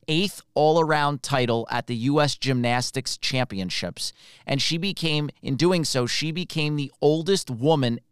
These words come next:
ever to win the U S all-around crown. And now she thinks she can win at the Olympics. She's gearing up to compete for the next Olympics, which is pretty astounding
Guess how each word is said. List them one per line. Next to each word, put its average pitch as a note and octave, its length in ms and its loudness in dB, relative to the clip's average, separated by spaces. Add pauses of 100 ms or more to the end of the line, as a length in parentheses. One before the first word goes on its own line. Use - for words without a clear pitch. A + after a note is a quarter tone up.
ever D#3 340 0
to - 200 -4
win C#3 480 0
the B2+ 140 -2
U C#3 300 0
S C3 200 2 (100)
all-around A#2+ 800 2
crown. G#2 500 -2 (540)
And F#3+ 180 2
now F#3 520 2 (1500)
she - 240 -4
thinks G3 240 0
she G3 200 -2
can F#3+ 240 0
win F#3+ 260 2
at F3 220 -2
the F#3 120 0
Olympics. F#3+ 600 -2 (500)
She's F#3 320 -6
gearing F3 440 0
up D#3+ 220 0 (160)
to - 140 -6
compete C#3+ 520 -2 (360)
for D3 400 2
the C3+ 200 -6
next B2 500 -4
Olympics, B2 640 -4 (160)
which C3 240 -6
is C3 140 -2
pretty D3 360 -4 (120)
astounding B2 840 -2